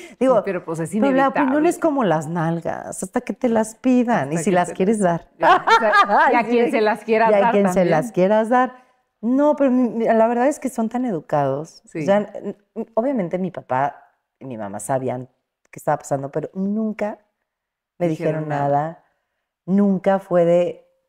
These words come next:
Speaker 1: eh, criticar a nadie. Cada quien tiene que vivir sus procesos.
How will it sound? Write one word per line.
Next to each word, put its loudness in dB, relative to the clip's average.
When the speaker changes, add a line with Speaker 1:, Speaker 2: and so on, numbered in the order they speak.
Speaker 1:
eh, 0
criticar -6
a -2
nadie. -4
Cada 0
quien 0
tiene -2
que -2
vivir -2
sus -10
procesos. -6